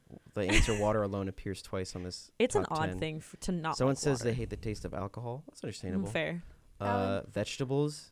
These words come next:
Speaker 1: I guess we have to be very generic and
Speaker 2: Oh, okay.
Speaker 1: not
Speaker 2: I was
Speaker 1: specific.
Speaker 2: gonna, we were getting
Speaker 3: Oh,
Speaker 2: way
Speaker 3: should
Speaker 2: too
Speaker 3: we
Speaker 2: specific about
Speaker 3: play
Speaker 2: it.
Speaker 3: another round since we failed so miserably?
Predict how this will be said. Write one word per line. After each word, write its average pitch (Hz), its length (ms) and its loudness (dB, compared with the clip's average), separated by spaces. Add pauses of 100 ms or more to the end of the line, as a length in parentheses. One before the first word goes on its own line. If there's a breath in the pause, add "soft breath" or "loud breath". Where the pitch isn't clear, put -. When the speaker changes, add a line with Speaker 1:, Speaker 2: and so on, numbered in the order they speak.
(140)
Speaker 1:
I - 60 -4
guess 110 140 -6
we - 60 -4
have 107 60 -2
to 98 80 -8
be 107 80 -4
very 101 240 -2
generic 92 460 -6
and 92 100 -2
Speaker 2:
Oh, 190 60 4
okay. 180 240 -2
Speaker 1:
not 185 120 -2
Speaker 2:
I 185 60 4
was 180 100 2
Speaker 1:
specific. 269 180 2
Speaker 2:
gonna, 269 120 2
we - 40 8
were 285 100 6
getting 302 160 2
Speaker 3:
Oh, 285 40 2
Speaker 2:
way 285 100 2
Speaker 3:
should 294 100 0
Speaker 2:
too 277 40 0
Speaker 3:
we 294 80 2
Speaker 2:
specific 359 320 2 (160)
about - 20 2 (140)
Speaker 3:
play 381 200 0
Speaker 2:
it. - 100 -10
Speaker 3:
another 262 560 2
round 240 320 2
since 262 200 -6
we 254 120 -2
failed 233 440 -2
so 233 240 0
miserably? 254 720 -2